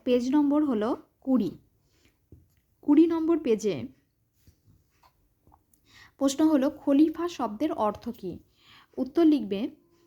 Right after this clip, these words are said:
খলিফা শব্দের অর্থ হলো প্রতিনিধি। এর পরের প্রশ্ন, প্রথম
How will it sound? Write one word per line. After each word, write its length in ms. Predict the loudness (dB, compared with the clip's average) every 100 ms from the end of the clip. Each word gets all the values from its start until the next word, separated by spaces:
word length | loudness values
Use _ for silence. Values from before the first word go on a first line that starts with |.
| _
খলিফা 420 | 0 2 2 0
শব্দের 440 | -6 -6 -4 -6 -6
অর্থ 260 | -4 -4 -4
হলো 340 | -4 -4 -4 -6 -8 _ _ _
প্রতিনিধি। 600 | -6 -2 -2 -4 -8 -10 -12 _ _ _ -20 _ _
এর 120 | -8
পরের 300 | 2 4 4
প্রশ্ন, 280 | 2 -4 -2 -4
প্রথম 380 | -2 -2 -2